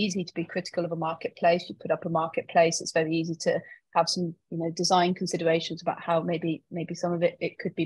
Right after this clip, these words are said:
better. But it's also very difficult to do full user-centered design, uh, within that. And I think one of the things that came out through the Shapes, through today's,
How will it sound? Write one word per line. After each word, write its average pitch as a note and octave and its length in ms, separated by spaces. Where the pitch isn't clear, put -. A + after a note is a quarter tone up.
better. F3 220
But A3+ 100
it's A#3 100
also D#4 220
very A3 260
difficult G#3 480
to - 80
do F3+ 240
full F#3+ 160
user-centered F3 960
design, E3+ 580
uh, E3 220
within F#3 340
that. - 280
And F#3+ 440
I G3+ 80
think G#3 200
one A3 180
of A3+ 60
the G#3+ 140
things F#3+ 280
that - 220
came F#3 140
out F3+ 240
through F3 160
the F3+ 60
Shapes, - 540
through F3+ 180
today's, F3 520